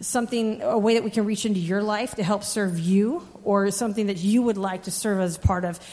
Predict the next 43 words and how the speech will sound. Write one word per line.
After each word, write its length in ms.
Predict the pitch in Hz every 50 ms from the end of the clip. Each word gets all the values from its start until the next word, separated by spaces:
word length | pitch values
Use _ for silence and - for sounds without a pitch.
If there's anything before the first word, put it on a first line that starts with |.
| - - - -
Please 300 | - - 262 285 262 208
do 160 | - 233 240
be 80 | 214 214
sure 140 | - - 214
to 80 | 196
fill 160 | 196 - 208
those 160 | 190 185 175 185
out. 160 | 165 170 -
Likewise, 400 | 202 202 202 - 220 196 190 - - - - - - -
there's 120 | 226 202
a 60 | 208
place 200 | 202 - 233 214 -
that 120 | 190 -
you 60 | 226
can 100 | 208 202
put, 340 | 196 - - 214 196 - -
uh, 180 | 202 190 180 170
prayer 240 | - - 240 240 254
requests 420 | 226 196 - - 196 175 - -
on 100 | 180 175
there, 120 | 175 175
whether 260 | 170 185 185 180 190 190
it's 160 | 180 185 185
a 20 |
praise 680 | 165 - - 214 208 208 214 226 247 240 - - - - - - - - - - - - -
or, 340 | - 214 208 202 190 185 185
um, 280 | - 196 180 175 180 214
a 80 | -
plea 220 | 180 - - 220 214
for 380 | - - 202 185 170 170 - - -
help. 320 | - - 214 208 180 - - - - - - -
Um, 180 | - 190 190 185
we'd 160 | 190 196 185
love 140 | 202 202 190
to 60 | 196
come 180 | 190 - 208 196
as-, 160 | 175 - -
alongside 500 | 185 196 196 190 170 - 202 185 180 175
you 80 | 180 180
in 80 | 180
prayer 260 | - - 185 180 175
as 140 | 165 151 -
well. 280 | 160 165 160 - 170